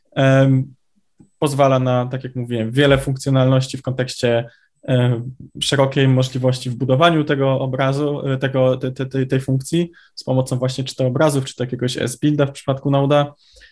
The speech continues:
Em, no oraz piszemy, em, kod, e, infrastruktury w takim samym języku, w jakim,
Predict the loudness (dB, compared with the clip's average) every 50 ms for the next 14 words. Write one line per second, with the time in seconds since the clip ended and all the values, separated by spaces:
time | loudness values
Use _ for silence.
0 | _ _ _ -4 2 4 4 6 6 4 4 2 -2 -4 -10 _ _ _ _ _
1 | _ _ _ _ _ _ -6 -2 0 2 4 2 2 0 -4 -6 -2 0 0 0
2 | 2 0 0 -2 -4 -8 _ _ _ -8 -4 -2 0 0 0 -2 -2 -4 -8 -10
3 | -16 -20 -20 _ -20 -20 -18 -18 -18 -18 _ _ -16 -6 -2 0 0 0 -2 -6
4 | -18 _ -12 -8 -4 -2 -2 0 -2 -2 -2 -2 -4 -4 -4 -4 -6 -4 -4 -6
5 | -4 -2 -4 -4 -4 -2 -2 -2 -2 -2 -2 -4 -4 -4 -2 -4 -4 -6 -6 -6
6 | -6 -6 -6 -6 -6 -6 -8 -8 -8